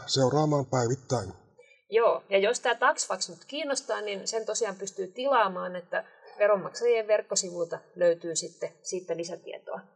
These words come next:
Speaker 2: Mennään asiaan ja ala-, aletaan puhua nyt näistä yritysmuodoista. Me voitais ensimmäiseksi puhua toiminimestä sen takia, että se on kaikkein yksinkertaisin yhtiömuoto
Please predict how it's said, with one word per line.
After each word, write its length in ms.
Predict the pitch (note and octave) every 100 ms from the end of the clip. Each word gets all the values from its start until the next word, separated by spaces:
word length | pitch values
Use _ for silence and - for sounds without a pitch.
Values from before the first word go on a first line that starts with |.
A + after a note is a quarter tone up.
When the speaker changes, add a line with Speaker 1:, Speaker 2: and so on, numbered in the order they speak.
| _ -
Speaker 2:
Mennään 380 | G#3 B3+ C#4+ C4+
asiaan 520 | C#4 D4+ C#4+ A#3 F#3+
ja 140 | F#3 F#3+
ala-, 260 | G3+ G3+ G3+
aletaan 360 | G3+ G#3+ A3 G3+
puhua 260 | A#3+ A#3+ G3+
nyt 180 | G3
näistä 300 | G3 G3 G3
yritysmuodoista. 1040 | G#3+ A#3+ G#3+ - F3 D#3 E3 E3+ E3 - - - -
Me 220 | A#3 - G3+
voitais 340 | B3 B3+ B3 -
ensimmäiseksi 800 | C#4 D4+ C#4 G#3 G3 G3 - -
puhua 360 | G3+ G#3 F#3+ G3 _ _
toiminimestä 760 | B3 C4+ C4+ F#3+ E3 D#3+ - -
sen 220 | G3+ G#3
takia, 320 | G3 F#3+ E3+
että 160 | D#3+ -
se 120 | G#3
on 100 | F#3+
kaikkein 480 | G3 G3+ G3 F3+ - _ _ _
yksinkertaisin 960 | B3+ D4 - F#3+ E3+ D#3 E3 D#3+ E3 -
yhtiömuoto 840 | C#4+ C#4 A3+ G3+ F#3+ F#3 F#3+